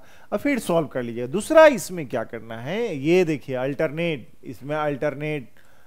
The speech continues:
इसके लिए अल्टरनेट, मतलब अल्टरनेट सॉल्यूशन जो है, अल्टरनेट मतलब क्या हो जाएगा? अल्टरनेट सॉल्यूशन में एक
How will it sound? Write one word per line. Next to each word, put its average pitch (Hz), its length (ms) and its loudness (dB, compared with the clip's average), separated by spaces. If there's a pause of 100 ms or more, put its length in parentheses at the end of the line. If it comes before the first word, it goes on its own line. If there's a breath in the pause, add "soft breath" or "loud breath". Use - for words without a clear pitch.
(140)
इसके 160 280 0
लिए 190 180 0
अल्टरनेट, 156 760 0
मतलब 131 520 -2
अल्टरनेट 139 800 -6 (2000 soft breath)
सॉल्यूशन 190 540 2
जो 151 120 2
है, 143 180 2
अल्टरनेट 180 600 0
मतलब 165 300 -2
क्या 180 160 8
हो 160 160 4
जाएगा? 127 220 0
अल्टरनेट 156 420 -2
सॉल्यूशन 170 380 -4
में 165 120 -2
एक 165 160 -6